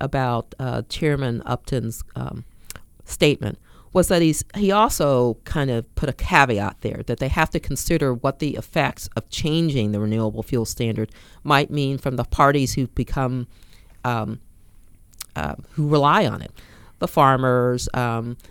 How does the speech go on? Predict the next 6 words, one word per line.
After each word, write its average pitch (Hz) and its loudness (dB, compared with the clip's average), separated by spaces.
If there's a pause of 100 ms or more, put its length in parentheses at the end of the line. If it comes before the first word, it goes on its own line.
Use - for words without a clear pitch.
(320)
the, 127 0
um, 120 -4 (120)
infrastructure, 127 -2
and 120 -4 (100)
others. 190 2 (360)
So 170 4